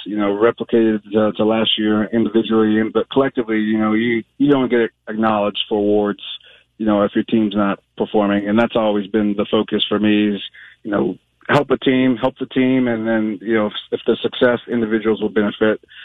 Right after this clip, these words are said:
Um, and, you know, with that being said, to do back-to-back, you know, sometimes it's a little bit difficult in voters' eyes to, to, to wanna reward that. Um, but, you know, for, for me, it's, I've always just wanted to keep my name in that discussion. And, you know, I know as long as I'm performing, whether I win or not, uh,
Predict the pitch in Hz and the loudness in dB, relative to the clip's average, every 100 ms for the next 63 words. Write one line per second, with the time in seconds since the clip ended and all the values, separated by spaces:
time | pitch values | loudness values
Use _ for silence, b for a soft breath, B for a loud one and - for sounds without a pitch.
0 | B B - 135 135 131 127 123 - 127 | B B -4 0 2 0 -4 -8 -12 -12
1 | 117 117 - 123 113 113 127 120 113 135 | -12 -10 -4 -2 0 0 0 0 0 0
2 | 123 117 123 127 123 120 - - 123 123 | 0 -2 -2 0 2 0 -2 -2 0 -2
3 | - 120 110 107 117 - 117 113 110 113 | -6 -12 -10 -8 -8 -6 -4 -4 -6 -2
4 | 110 107 - 113 - 113 110 107 110 107 | -2 -2 -4 -8 2 2 2 0 0 2
5 | 107 110 117 110 110 - 107 - - 104 | 0 0 0 0 0 -2 -4 -4 -2 0
6 | 104 - 110 110 107 101 104 107 107 110 | 0 -2 0 2 2 2 2 2 2 0
7 | - _ _ _ _ 95 98 98 95 98 | -4 _ _ _ _ -6 -2 0 0 2
8 | 98 95 - _ - 113 117 107 107 101 | 0 -2 -10 _ -6 0 2 2 0 0
9 | - 110 104 95 117 110 110 101 - 113 | 0 0 0 0 0 2 2 0 0 0
10 | 117 110 104 104 113 107 - 104 107 104 | 2 0 -2 -4 -4 -4 -2 -2 0 2
11 | 104 - - 160 170 180 143 123 B B | 0 -4 -2 0 2 0 0 -2 B B
12 | B - 120 117 117 123 120 117 107 117 | B -4 0 2 2 2 2 2 2 2
13 | 110 113 101 95 117 110 107 104 101 110 | 2 0 -2 -2 0 2 2 0 2 2
14 | 107 104 110 107 104 104 104 87 95 85 | 2 0 0 -2 -2 -2 -2 -4 -6 -6